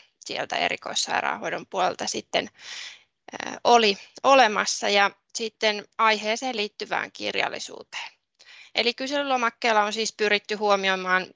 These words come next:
niitä hyvän yhteistyön elementtejä.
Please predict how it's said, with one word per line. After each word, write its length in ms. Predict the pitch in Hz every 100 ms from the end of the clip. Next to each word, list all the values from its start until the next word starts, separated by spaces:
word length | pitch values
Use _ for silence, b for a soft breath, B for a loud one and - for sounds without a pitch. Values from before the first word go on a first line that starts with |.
| -
niitä 300 | 196 196 202
hyvän 340 | 208 190 185
yhteistyön 720 | - 190 - 208 - - -
elementtejä. 800 | - - - - - _ - -